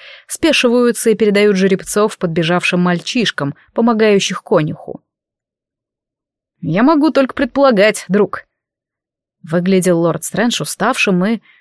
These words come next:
каким-то потерянным. Молодой управляющий смотрелся немного бодрее, но тоже не лучшим образом. Похоже, мужчины гнали своих жеребцов прямиком из столицы.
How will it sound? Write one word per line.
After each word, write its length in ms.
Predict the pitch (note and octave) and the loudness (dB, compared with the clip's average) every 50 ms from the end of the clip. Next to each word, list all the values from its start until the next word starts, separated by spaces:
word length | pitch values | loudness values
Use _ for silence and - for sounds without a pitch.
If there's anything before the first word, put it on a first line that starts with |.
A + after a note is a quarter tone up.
| _ | _
каким-то 600 | _ - F#3 - - C4+ C4 A#3+ - - B3+ B3 | _ -10 -10 -6 -2 -2 -2 0 2 2 2 2
потерянным. 720 | A#3+ - A#3 B3 - - D#4 A3+ D#3+ D3 D3+ D#3+ - - - _ _ _ _ _ _ _ _ _ _ _ _ _ _ | 2 0 -4 -4 0 0 2 2 2 0 -2 -4 -8 -10 -14 _ _ _ _ _ _ _ _ _ _ _ _ _ _
Молодой 360 | - F3 G3+ A#3 B3 F4 E4 | 0 2 2 4 4 2 2
управляющий 680 | B3 A#3 A#3 A#3 B3+ D4 C#4+ C4 G#3 - - A#3+ A#3 G#3 | 2 2 0 2 2 2 2 2 0 0 -2 -2 -2 -2
смотрелся 600 | - - G#3+ G3+ G3+ - B3 A#3+ - - A3+ G#3+ | -2 -2 -2 -2 0 0 0 0 0 0 0 0
немного 380 | G#3 G#3 G#3 G#3 G#3 F#3+ G3 | 2 2 2 0 0 0 2
бодрее, 440 | F#3 F#3+ F3+ F#3 G3+ D4 D#4 A3+ F3+ | 2 2 2 2 2 2 2 2 2
но 160 | F3+ F3 E3 | 2 0 -2
тоже 300 | D#3+ - F#3+ C4 B3 C#4+ | -2 -2 -2 0 2 2
не 120 | B3+ A#3+ G#3+ | 2 2 2
лучшим 380 | G3 A3+ A#3+ - - C4+ A#3+ | 0 0 -2 -2 -2 0 0
образом. 560 | G#3+ F#3+ F3+ F#3 F3 E3 E3+ F3 E3+ E3 E3 _ _ _ _ _ _ _ _ _ _ _ | 0 0 0 0 0 0 0 0 -2 -2 -6 _ _ _ _ _ _ _ _ _ _ _
Похоже, 400 | - D3+ - - A#3 B3 A#3 C4 | -14 -10 -4 -2 0 0 2 2
мужчины 420 | B3 A#3+ - - - A#3+ A#3+ A#3+ A3 | 2 2 0 0 0 0 2 2 2
гнали 400 | G3 F#3+ G3+ G#3+ A3+ A#3 A#3 A3 | 2 2 2 2 2 2 2 0
своих 320 | - - G#3 G#3+ A3 G3 | 0 2 2 2 2 4
жеребцов 500 | F#3+ G#3+ G3+ G3 - - - G3+ G#3+ - | 2 2 2 2 -2 -2 -4 -4 -4 -2
прямиком 580 | - G3+ G3+ G3 F#3+ F#3 - - G#3 A3 G#3 F#3 | 0 0 2 2 2 0 0 0 0 0 0 0
из 80 | - | -2
столицы. 760 | - - F#3+ F3 E3 E3+ G#3+ B3 A3+ - - - - - | -2 -2 -2 -2 0 0 0 0 0 -2 -4 -6 -6 -10